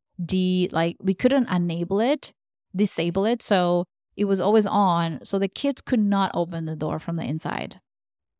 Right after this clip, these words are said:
So if you are thinking about, like, practical, yeah,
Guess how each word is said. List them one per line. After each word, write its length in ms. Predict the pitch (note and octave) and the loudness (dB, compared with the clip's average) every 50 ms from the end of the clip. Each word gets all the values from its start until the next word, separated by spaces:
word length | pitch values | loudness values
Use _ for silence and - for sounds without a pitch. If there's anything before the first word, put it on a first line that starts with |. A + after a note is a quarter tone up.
| _ _ _ _ | _ _ _ _
So 580 | - - - G#3+ G#3 G3+ G3+ G3+ G3+ G3 - _ _ _ _ _ _ _ _ _ _ _ _ _ _ _ _ _ _ _ _ _ _ _ - | -6 0 2 4 4 6 6 4 4 2 0 _ _ _ _ _ _ _ _ _ _ _ _ _ _ _ _ _ _ _ _ _ _ _ 0
if 200 | A#3+ A3+ G#3 - | 0 0 2 0
you 180 | B3 B3+ B3+ | 0 2 2
are 100 | C4+ C#4+ | 2 2
thinking 440 | D4 - - B3+ A#3+ A#3+ A#3+ A#3+ A#3 | 2 2 0 0 0 0 0 0 0
about, 480 | G#3 F#3 F#3 F3+ F3+ F3+ F3 F3 F3 E3+ | 0 0 0 0 0 0 0 0 0 -2
like, 180 | E3+ E3 E3 | -2 -4 -6
practical, 640 | - - - F#3+ G3 - - F#3 F3+ - E3+ E3 - | -4 -2 -2 -2 0 0 -4 -4 -2 -2 -2 -2 0
yeah, 300 | F3+ F#3+ D3+ - - | 2 2 2 2 0